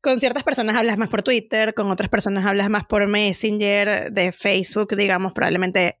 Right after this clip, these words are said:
con algún tío hablas por Messenger. Porque esa es otra cosa. O sea, nosotros, hispanoparlantes, hablamos mucho más por WhatsApp que por otras, por otras plataformas, pero culturalmente hay otros países que manejan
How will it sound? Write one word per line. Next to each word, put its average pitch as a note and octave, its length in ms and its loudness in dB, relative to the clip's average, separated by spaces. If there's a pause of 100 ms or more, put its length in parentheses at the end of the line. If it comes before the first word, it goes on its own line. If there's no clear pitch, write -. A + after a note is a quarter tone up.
(120)
con G3+ 260 0
algún F3 400 0
tío G3+ 460 0 (100)
hablas F#3 240 0
por G3+ 220 -2
Messenger. G#3 600 0 (360)
Porque B3 400 -2
esa E4 220 0
es G4+ 60 -2
otra F#4 260 -2
cosa. B3+ 360 -2
O - 60 -6
sea, - 260 0
nosotros, B3+ 880 -2
hispanoparlantes, A3 1200 -2
hablamos B3+ 640 0
mucho E4 400 0
más D#4+ 180 -2
por A#3 200 -2
WhatsApp A#3 540 0
que C4+ 120 0
por A#3+ 160 0
otras, G#3+ 460 -2
por G#3 180 -2
otras G3 180 -6
plataformas, A3 640 -2
pero D#3+ 300 0 (300)
culturalmente A3 800 0
hay A3 140 0
otros A3+ 180 -2
países A#3 400 0
que C#4 140 0
manejan G3+ 800 0